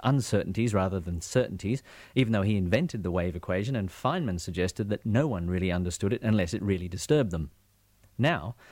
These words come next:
at a recent, uh, meeting of the American Association for the Advancement of Science, yet another brain-twisting property of tiny particles has been suggested in an experiment proposed by John Cramer. The idea is to show whether the past lives of particles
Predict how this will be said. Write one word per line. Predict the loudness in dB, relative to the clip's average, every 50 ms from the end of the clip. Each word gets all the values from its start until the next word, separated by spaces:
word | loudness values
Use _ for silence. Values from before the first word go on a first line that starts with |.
| -20 -20 -18 -6 -2
at | -2 0
a | 0 2
recent, | 0 0 0 0 -2 -2 -2 -4 _ -4 0
uh, | 0 2 2
meeting | 2 2 0 2 2 2 0 0 0 -2
of | -6 -4 -2
the | 0 2 2
American | 4 4 4 4 2 2 0 0 -2 -2
Association | -2 -2 0 0 0 0 0 0 0 0 0 -2 -2 -2 -4 -4
for | -4 -4 -4 -2
the | -2 -2
Advancement | -2 -2 0 -2 -2 -2 -2 -2 -2 0
of | -2 -2
Science, | 0 0 0 0 -2 -2 -4 -8 -12 -20 -20 -20 -20 -20 -16 -4 0
yet | 2 2 2
another | 2 0 0 2 2 0 0
brain-twisting | 0 0 0 0 0 0 -2 -2 0 -2 -2 0 0 0 2 2
property | 2 0 0 0 -2 -2 0 0
of | 0 0 0
tiny | 0 0 2 0 0
particles | 0 0 0 0 -2 -4 -6 -6 -4 -4 -2
has | 0 -2 0
been | 0 0 0 0 0
suggested | 0 -2 0 0 0 0 0 -4 -8 -10 -10 -12 -16 -16 -6 0
in | 2 2
an | 2 2
experiment | 0 -4 -6 -2 0 2 2 2 2 0 -2 -4 -4
proposed | -4 0 2 2 2 2 0 -4 -4 -6
by | -4 -2 -2 -2 -2
John | -4 -4 -4 -2 -2 -4 -6 -4
Cramer. | 0 0 2 2 0 -2 -4 -8 _ _ _ _ _ _ _ _ 0
The | 2 2
idea | 2 2 0 2 2 2 2
is | 0 -2
to | -4 -4
show | -2 0 0 0 0 0
whether | 0 0 2 2 0 0
the | -2 -4
past | -6 _ -12 -8 -4 -4 -2 -2 -4 -6 -8 -6 -4
lives | -4 -2 -4 -6 -8 -8 -8
of | -8 -4
particles | -2 -2 -2 -2 -4 -6 -4 -4 -4 -4 -4